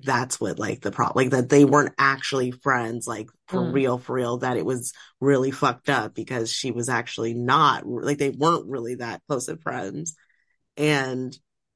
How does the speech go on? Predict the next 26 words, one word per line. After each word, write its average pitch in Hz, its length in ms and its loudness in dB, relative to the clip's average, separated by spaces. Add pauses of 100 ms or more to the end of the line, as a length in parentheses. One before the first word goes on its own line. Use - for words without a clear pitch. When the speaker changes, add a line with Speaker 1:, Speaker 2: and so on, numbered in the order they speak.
Speaker 1:
it 143 80 4
was 135 220 2
more 135 260 0
so 127 260 -4
to 123 140 -6
be, 123 560 -8 (2250)
to 170 100 2
throw 156 320 6
off, 139 280 4
you 165 140 0
know, 135 160 -2
to 135 80 -12
be, 135 200 -8
like, 127 220 -8
around. 131 840 -4
And 127 320 -6
that 123 180 -8
was, 120 160 -8
like, 120 260 -8
the 123 160 -4
only 127 380 -2
reason 120 560 -2
why 90 220 -4
they - 160 -4
were - 340 -2
really, 60 440 0